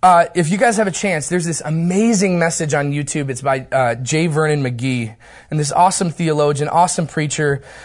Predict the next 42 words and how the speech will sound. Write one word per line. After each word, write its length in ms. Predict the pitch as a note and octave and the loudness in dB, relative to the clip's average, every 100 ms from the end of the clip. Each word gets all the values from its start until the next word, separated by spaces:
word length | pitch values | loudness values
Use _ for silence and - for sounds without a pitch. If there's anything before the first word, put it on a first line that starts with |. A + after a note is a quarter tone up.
| - | -6
uh, 320 | - C#3 B2+ - | 2 4 4 2
from 320 | - D#3 C#3+ | 0 -2 0
about, 400 | C#3 D3+ C#3 - | 2 4 4 4
uh, 300 | C3 A#2 G#2+ - - - _ _ _ _ - | 4 4 2 -4 -20 -20 _ _ _ _ -8
from 220 | - D#3 | -2 0
about, 260 | C3+ C3 - | 0 -4 -2
you 100 | D3+ | -2
know, 200 | B2+ B2+ - | -2 -4 -2
a 200 | C#3 C#3 | -2 0
little, 320 | D3+ E3 D#3+ | 0 2 0
little 240 | - D#3+ D#3+ | 0 0 2
less 160 | D#3+ | 2
than 100 | - | 0
a 40 | C3+ | -6
century 400 | - D3+ - D3 | -4 -4 -4 -2
ago. 260 | C#3 C3+ B2+ - - - - | 0 0 -2 -14 -20 -18 -2
J 160 | E3 F#3 | 2 2
Vernon 340 | G3 G3+ F3+ | 2 2 2
McGee, 320 | D3 C3 D#3 | 0 -2 -2
man, 220 | D3 C3 | 0 -2
he 100 | B2+ | -2
talked 320 | E3+ F3 E3 E3+ | 0 0 0 -2
about, 340 | D3+ C#3 C#3 - - _ _ _ | 2 2 0 -6 -20 _ _ _
uh, 140 | C#3 C#3 | -4 -2
the 100 | C3+ | -4
process 800 | - F3 E3+ - C#3+ B2+ - C#3 | 0 0 2 0 -4 -4 -6 -4
during 340 | D3+ D#3 D3+ | -2 -2 -2
this 240 | C#3 - | -4 -4
chapter 580 | - C#3+ C3 - A#2+ A2+ - - - _ | -2 0 0 -2 -8 -8 -14 -20 -20 _
of 140 | C3+ | -6
Jephthah. 520 | A#2+ D3 C#3 - A2+ - - - - | 0 0 2 0 0 -2 -16 -16 -4
And 140 | D3+ | -2
he 60 | E3 | 2
talked 320 | F3+ E3 E3 | 2 2 2
about 240 | D3+ D3 | 0 0
how 160 | - D3+ | 2 -2
he 160 | C3 E3+ | -2 -4
was 180 | B2 - | -6 -2
exiled, 760 | D#3 E3+ D#3+ F3 G3 G#3 G#3 - _ - - - | -2 0 2 2 2 -2 -6 -18 _ -20 -20 -12
he 160 | - F3 | -6 -4
was 160 | D3+ | -2
exalted, 880 | C#3+ B2+ C3+ F3+ G3 F#3+ B2+ A#2+ C3+ | -4 -2 4 6 4 0 -4 -4 -6